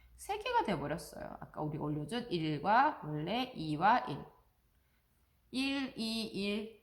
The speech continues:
숫자 세 개 더하면 얼마일까요? 음, 사예요. 사십. 음, 그다음에 백의 자리 얼마? 음, 일과 일 더하니까 얼마? 어, 이백. 음,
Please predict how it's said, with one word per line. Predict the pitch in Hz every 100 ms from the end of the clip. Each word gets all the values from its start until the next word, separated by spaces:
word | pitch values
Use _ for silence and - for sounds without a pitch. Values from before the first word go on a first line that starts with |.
| -
숫자 | - -
세 | 220 233
개 | 220
더하면 | 170 156 165
얼마일까요? | 139 143 165 165 76 160 254 330 - - _
음, | 220 - - - _ _
사예요. | - - 190 - - _ _ - _
사십. | - - - - - - 262 311 - _ _ _
음, | - - _ - - -
그다음에 | - 190 196
백의 | 190 156 196
자리 | 196 165 170 247 294 339 - -
얼마? | 139 143 240 339 381 - - _ _ _ _ _ _ _ _ _ _ -
음, | 156 156 156 - - _ _
일과 | 165 165 170 170 151 -
일 | 170 170
더하니까 | 165 151 147 147 139
얼마? | 147 147 202 277 320 -
어, | 151 - _
이백. | 156 143 143 - 143 185 165 - - _
음, | -